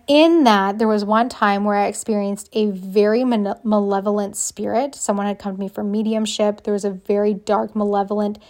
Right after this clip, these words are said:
spirit attached to them. And my intuition blocked it. Like, I could not read this person, though I could feel this, e-, this entity knocking at my door. I had,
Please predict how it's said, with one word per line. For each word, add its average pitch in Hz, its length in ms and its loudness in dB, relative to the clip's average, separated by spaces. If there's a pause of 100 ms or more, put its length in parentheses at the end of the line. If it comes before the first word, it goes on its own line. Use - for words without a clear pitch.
(180)
spirit 208 440 2
attached 202 480 -2
to 240 60 -4
them. 233 380 2 (420)
And 214 500 4
my 233 200 6
intuition 233 500 0
blocked 196 380 0
it. 202 100 -6
Like, 214 240 -2
I 220 380 6
could 220 240 -2
not 208 320 -2
read 208 240 -4
this 247 160 -4
person, 285 580 -2 (260)
though 214 280 6
I 220 140 4
could 208 200 -6
feel 220 400 0
this, 202 320 -4 (240)
e-, 208 180 -4
this 214 300 -4
entity 233 560 -2
knocking 208 560 0
at 202 140 -4
my 220 160 -6
door. 208 420 -4 (380)
I 226 140 4
had, 202 460 2